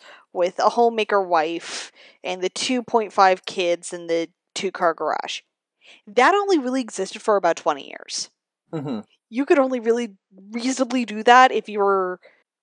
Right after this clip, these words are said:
Speaker 1: the sort of thing that was accessible to working class people. That was only available for Americans for about twenty years. And then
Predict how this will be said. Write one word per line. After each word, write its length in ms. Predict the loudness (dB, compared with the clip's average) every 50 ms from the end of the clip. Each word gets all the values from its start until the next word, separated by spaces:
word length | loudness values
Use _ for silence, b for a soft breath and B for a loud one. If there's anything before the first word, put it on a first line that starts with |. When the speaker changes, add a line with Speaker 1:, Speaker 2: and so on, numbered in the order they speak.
| _ _ _
Speaker 1:
the 120 | 0 0 2
sort 180 | 4 4 4
of 80 | 4 4
thing 220 | 4 0 0 4
that 180 | 6 6 6 8
was 180 | 4 2 2 2
accessible 560 | -4 -2 -4 -4 -2 -2 0 0 0 0 0
to 540 | -4 -8 -8 -8 -6 -6 -6 -6 -8 -10 b b b b b b b
working 580 | -6 0 6 6 6 6 6 0 -2 0 -2 -4
class 400 | 0 4 6 6 6 6 2 -2
people. 560 | -12 -12 -14 -14 -12 _ -14 -14 -14 -18 _ _ _ _
That 140 | 4 6 6
was 100 | 6 2
only 480 | 2 -2 -2 -6 -8 -8 -10 -12 _ _ _ _ _ _ _ _ _ -20 _ _ _ _ 0
available 460 | 6 8 10 10 10 8 8 6 4
for 220 | 4 4 2 2
Americans 480 | 2 2 0 0 0 0 0 -4 -4 0
for 100 | 0 2
about 220 | 2 2 2 0
twenty 340 | 0 -4 -8 -8 -8 -16 -18
years. 300 | -18 -16 -14 -14 -16 -16 _ _ b b b b b b b
And 160 | b 0 2
then 280 | 2 2 2 0 -2